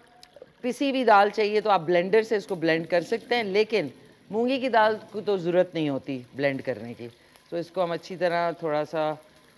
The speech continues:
सोक करते हैं और उसके बाद इसको श-, अ, मुर्गी में शामिल करेंगे। सबसे पहले हमने मुर्गी जो है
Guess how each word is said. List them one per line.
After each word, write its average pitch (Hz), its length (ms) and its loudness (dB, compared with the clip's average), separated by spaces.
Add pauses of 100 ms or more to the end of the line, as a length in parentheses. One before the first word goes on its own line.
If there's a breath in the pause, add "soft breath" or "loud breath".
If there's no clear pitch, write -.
(140)
सोक 208 240 0
करते 202 280 -2
हैं 202 180 -6 (320)
और 143 180 0
उसके - 320 -6
बाद 165 280 2
इसको 160 320 -6
श-, 135 80 -12
अ, - 140 -14 (600)
मुर्गी 156 260 -8
में 175 100 -6
शामिल 170 320 -4
करेंगे। 214 280 -2
सबसे 214 240 -2
पहले 214 260 2
हमने 220 300 -2 (380 loud breath)
मुर्गी 220 300 0
जो 254 140 6
है 233 260 8